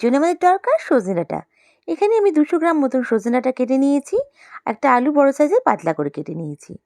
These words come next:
এবার আমি এটা মিক্সিং গ্রাইন্ডারে দু চামচ মতন কালো সর্ষে অ্যাড করছি। আপনারা চাইলে এখানে সাদা সর্ষেও এক চামচ করে অ্যাড করতে পারেন। এক চামচ কালো সর্ষে, এক চামচ সাদা সর্ষে। আর এখানে আমি অ্যাড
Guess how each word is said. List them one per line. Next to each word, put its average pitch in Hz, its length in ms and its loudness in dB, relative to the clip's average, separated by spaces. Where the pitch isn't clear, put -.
এবার 349 280 2
আমি 466 140 2
এটা 403 180 0
মিক্সিং 277 360 -6
গ্রাইন্ডারে 226 420 2
দু 277 100 2
চামচ 262 300 2
মতন 226 240 -2
কালো 196 280 2
সর্ষে 220 320 0
অ্যাড 285 120 0
করছি। 285 300 0
আপনারা 403 300 0
চাইলে 415 200 4
এখানে 415 240 0
সাদা 240 260 2
সর্ষেও 240 320 0
এক - 140 -4
চামচ 226 240 -4
করে 240 200 -2
অ্যাড - 220 -4
করতে - 300 -10
পারেন। 135 220 -6
এক 202 220 -2
চামচ 202 280 -2
কালো 208 220 0
সর্ষে, 277 240 -2
এক - 120 -12
চামচ 175 240 -6
সাদা 151 240 -8
সর্ষে। - 280 -16
আর - 120 4
এখানে 359 220 -2
আমি 415 120 2
অ্যাড 370 120 0